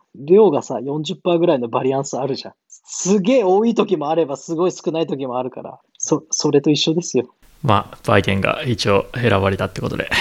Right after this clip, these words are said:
Speaker 2: そんなところ？
Speaker 1: そうっすね。今週はこんなところですかね。
Speaker 2: そうですかね。まあ、来週収録する時には車届い-、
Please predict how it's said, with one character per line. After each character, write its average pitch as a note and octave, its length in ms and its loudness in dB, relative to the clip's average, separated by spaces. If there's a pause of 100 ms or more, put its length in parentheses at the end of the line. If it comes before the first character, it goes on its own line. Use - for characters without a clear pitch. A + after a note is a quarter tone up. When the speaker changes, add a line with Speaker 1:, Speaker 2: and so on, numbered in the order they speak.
(720)
Speaker 2:
そ - 280 -4
ん C#3 40 2
な C#3+ 120 -2
と G#2 100 -6
こ G#2+ 120 -2
ろ？ A2 240 4 (300)
Speaker 1:
そ - 160 -2
う - 40 4
っ - 20 -12
す - 160 -6
ね。 A2+ 300 0 (240)
今 C#3 200 -6
週 - 180 -2
は C#3 120 2
こ C#3 140 -2
ん C#3 60 -2
な C#3+ 80 -2
と D#3+ 120 2
こ F#3 100 4
ろ D3+ 160 8
で A#2 60 -2
す - 80 -18
か G2+ 120 -2
ね。 D3 260 -4 (560)
Speaker 2:
そ A2+ 200 2
う G#2 40 2
で G2+ 120 0
す - 100 -12
か G#2+ 100 -6
ね。 G#2 300 0 (120)
ま G#2+ 440 0
あ、 - 160 -20 (180)
来 B2+ 240 0
週 C3+ 580 4 (440)
収 B2 300 -2
録 B2 200 -2
す C3+ 100 2
る B2 80 0
時 C3 220 2
に G2+ 100 2
は - 220 -4 (300)
車 G#2 320 2
届 A2 320 2
い-、 - 40 -14